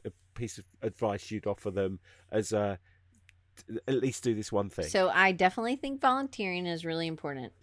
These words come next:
Speaker 2: Um, but I would say if you go with friends or you are meeting people there, then make sure every meal, unless you're having a private conversation, that you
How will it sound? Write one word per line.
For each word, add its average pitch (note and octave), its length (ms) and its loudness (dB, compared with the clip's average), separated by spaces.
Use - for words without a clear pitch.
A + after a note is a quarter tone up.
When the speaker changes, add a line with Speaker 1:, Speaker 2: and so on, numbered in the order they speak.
Speaker 2:
Um, C#3+ 460 -2
but F#3 300 6
I F3+ 160 4
would G3 200 0
say D3+ 520 -4
if - 120 -8
you F#3 120 -4
go F#3+ 360 6
with A3 160 6
friends F3 500 -2
or E3+ 60 -2
you D#3 380 -2
are D#3+ 100 0
meeting G#3+ 420 0
people D#3+ 340 -6
there, D3 400 -6
then G3 160 2
make A#3+ 240 2
sure F#3 460 0
every A#3 380 6
meal, F#3+ 580 0
unless G3 340 0
you're A#3+ 100 0
having A3 280 0
a G#3 60 0
private F#3 420 2
conversation, E3 760 -2
that D#3 120 -2
you F3 180 -4